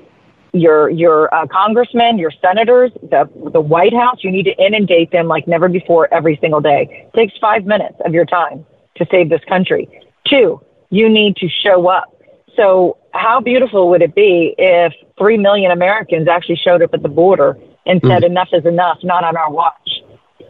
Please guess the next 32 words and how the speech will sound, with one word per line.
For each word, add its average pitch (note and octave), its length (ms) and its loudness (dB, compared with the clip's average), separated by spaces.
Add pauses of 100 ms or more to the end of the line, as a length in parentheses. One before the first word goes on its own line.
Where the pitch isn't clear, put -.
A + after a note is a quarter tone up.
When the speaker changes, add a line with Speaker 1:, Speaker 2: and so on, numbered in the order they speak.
(260)
Speaker 1:
Uh, F3+ 200 0 (160)
three, A3+ 460 2 (460)
uh, - 40 0
I F#3 280 0
know A3+ 180 2
a F#3+ 40 0
lot F#3+ 200 0
of G#3+ 60 -2
really A3 180 2
good G#3+ 180 0
law A3 200 -2
enforcement E3 420 -4
officers D#3 460 -2
out D#3+ 240 -2
there E3+ 240 2
who F3+ 220 2
are E3 120 2
going F#3 280 -2
to F#3+ 60 -8
be F#3 140 -2
deputizing E3 840 -2
a D3+ 80 -2
whole G3+ 420 2
lot G3 180 2
of F#3 120 0
individuals, E3 560 0 (480)
um, F3+ 240 0
who G3+ 180 0
have F#3+ 240 -2 (100)
special G3 340 0
skill E3+ 340 0
sets, F3+ 240 0